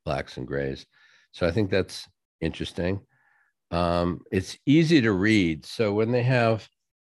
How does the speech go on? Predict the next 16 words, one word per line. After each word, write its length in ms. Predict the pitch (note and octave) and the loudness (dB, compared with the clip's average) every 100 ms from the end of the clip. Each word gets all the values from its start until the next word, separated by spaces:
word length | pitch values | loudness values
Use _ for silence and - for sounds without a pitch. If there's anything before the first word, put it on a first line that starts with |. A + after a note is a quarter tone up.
| - | -4
Fiddlehead 680 | - D3 C3+ B2 A2+ A2 A#2 - - | 4 6 6 6 6 4 -2 -10 -2
and 100 | F#2+ | 2
I 120 | G#2 | 2
P 220 | G2+ G#2+ | 0 0
A 220 | G2 F#2+ | 2 0
underneath, 640 | - F#2+ F#2 G2+ F#2+ F#2 - - - | -2 -4 -2 0 0 0 -6 -20 -16
it 80 | - | -6
tells 380 | A#2+ A2 G#2 | 0 0 2
me, 380 | G#2 G2 F#2+ G2 _ _ _ _ _ _ - | 2 2 2 0 _ _ _ _ _ _ -12
uh, 40 | |
certainly 340 | - B2 F2 F#2 | -2 0 2 0
the 140 | E2 | -2
type 340 | - - A3 B2+ | -2 2 2 0
of 100 | D#2+ | -2
beer. 420 | D2+ C2 F2 - _ _ _ _ _ _ _ - | -2 -2 -4 -8 _ _ _ _ _ _ _ -6
Uh, 400 | F#2 F#2 F#2 F2+ | -2 0 0 -2